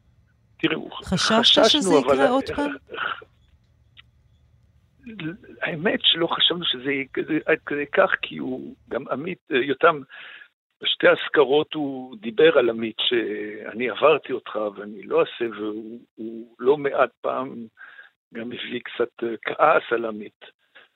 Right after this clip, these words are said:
Speaker 1: וגם מכיוון שהוא עדכן אותנו, ושבת האחרונה לפני שיותם התאבד היינו אצלו בבית, ואמר לנו, "ביום שני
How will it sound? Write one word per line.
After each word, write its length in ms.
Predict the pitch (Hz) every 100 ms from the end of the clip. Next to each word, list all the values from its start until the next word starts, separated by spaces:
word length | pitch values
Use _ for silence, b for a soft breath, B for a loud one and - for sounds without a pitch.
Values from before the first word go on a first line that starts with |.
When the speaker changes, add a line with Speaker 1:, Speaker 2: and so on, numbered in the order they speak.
| b _ _ -
Speaker 1:
וגם 800 | 107 - 117 123 131 156 147 156
מכיוון 400 | 160 - 139 151
שהוא 500 | 151 160 156 160 165
עדכן 500 | - - - 135 113
אותנו, 500 | 117 - 113 101 107 104
ושבת 440 | - - 110 127 -
האחרונה 420 | - - 117 123
לפני 300 | 110 - 113
שיותם 920 | - 127 113 113 110 113 107 - 110
התאבד 380 | 113 113 107 113
היינו 220 | 110 117
אצלו 320 | 117 - - 110
בבית, 640 | 104 107 101 98 95 95
ואמר 240 | 107 113 110
לנו, 220 | 110 113
"ביום 240 | 117 113 113
שני 640 | 113 117 120 117 110